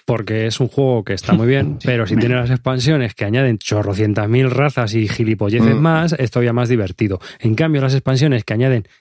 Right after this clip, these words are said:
Speaker 1: terreno, mapitas, esto jugador, ¿pa' qué? Si yo lo que quiero son razas, si el juego va de razas y golpearse y ver los nombres cachondos,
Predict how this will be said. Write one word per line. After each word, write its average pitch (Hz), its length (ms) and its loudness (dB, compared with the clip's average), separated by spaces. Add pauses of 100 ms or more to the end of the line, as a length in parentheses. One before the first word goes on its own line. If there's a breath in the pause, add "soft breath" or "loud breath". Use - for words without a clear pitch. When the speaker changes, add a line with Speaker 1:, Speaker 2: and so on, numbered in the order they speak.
(100)
Speaker 1:
terreno, 131 580 2
mapitas, 123 680 0
esto 120 220 -2
jugador, 117 400 0
¿pa' 107 200 -4
qué? 156 300 0 (160)
Si - 160 -2
yo 123 80 4
lo 160 80 4
que 165 80 2
quiero 165 160 4
son 151 160 2
razas, 139 420 0
si - 80 -2
el 120 80 2
juego 135 200 2
va 151 100 2
de 151 160 2
razas 156 380 0
y 151 40 4
golpearse 123 560 0
y 110 140 0
ver 127 120 2
los 147 140 2
nombres 147 240 2
cachondos, 120 480 0